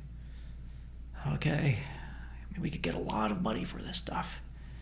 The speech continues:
<sighs> I just hope it's legit." "Don't worry, it's legit."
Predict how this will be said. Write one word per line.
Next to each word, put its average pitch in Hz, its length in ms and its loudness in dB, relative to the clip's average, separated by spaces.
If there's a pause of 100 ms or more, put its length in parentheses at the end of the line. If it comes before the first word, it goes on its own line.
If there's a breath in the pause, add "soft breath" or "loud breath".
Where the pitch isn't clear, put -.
(240 loud breath)
<sighs> - 540 -10
I - 440 -6
just - 120 4
hope - 160 0
it's - 100 -6
legit." - 360 2 (1080)
"Don't 156 160 8
worry, 98 260 8 (380)
it's - 140 -2
legit." 131 260 6